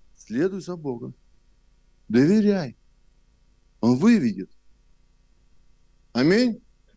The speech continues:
Держись Божьего Слова. Смотри, какие двери тебе Бог открывает. Проповедуй, утверждай Божью волю. И Бог поднимет. А церковь врата ада не одолеет. Иисус есть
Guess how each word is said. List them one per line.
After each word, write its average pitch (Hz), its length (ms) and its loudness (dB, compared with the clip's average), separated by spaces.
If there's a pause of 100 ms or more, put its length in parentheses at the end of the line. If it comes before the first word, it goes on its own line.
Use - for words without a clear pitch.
(420)
Держись 175 340 2
Божьего 262 420 0
Слова. 254 540 -4 (2000)
Смотри, 190 360 -8
какие 240 280 -6
двери 262 320 -6
тебе 262 220 -6
Бог 254 280 -6
открывает. 247 640 -6 (400)
Проповедуй, 247 760 -2 (240)
утверждай 240 580 0
Божью 247 380 -2
волю. 240 400 -2 (580)
И 131 60 -8
Бог 208 300 -2
поднимет. 220 560 -4
А 151 100 -6
церковь 277 540 -2
врата 190 340 -4
ада 131 160 -8
не 131 120 -10
одолеет. 208 560 -8 (2250)
Иисус 208 400 0
есть - 280 0